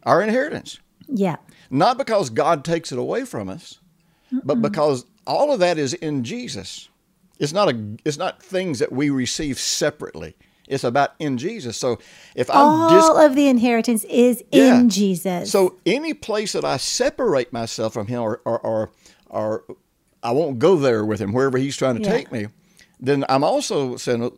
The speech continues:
Speaker 1: I also am saying, "I, I'm not gonna go there in, in your resources." So then our, then our,
Speaker 2: Yes.
Speaker 1: our, if it, in the case of our marriage, then our marriage is left to the sweat of our brow.
Speaker 2: Mm.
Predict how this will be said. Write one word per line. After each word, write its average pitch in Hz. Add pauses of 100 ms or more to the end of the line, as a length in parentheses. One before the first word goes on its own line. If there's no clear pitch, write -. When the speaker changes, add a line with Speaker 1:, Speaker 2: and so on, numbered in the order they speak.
(220)
Speaker 1:
I 113
also 143
am 120 (500)
saying, 123
"I, 120
I'm 127
not 113
gonna 123
go 123
there 120
in, 117
in 113
your 110
resources." 110 (840)
So -
then 170
our, 147
then 190
our, 143
Speaker 2:
Yes. -
Speaker 1:
our, 127 (260)
if 131
it, 151
in 147
the 131
case 180
of 147
our 131
marriage, 160 (280)
then 156
our 160
marriage 160
is 113
left 156
to 107
the 104
sweat 120
of 107
our 104
brow. 87 (600)
Speaker 2:
Mm. 214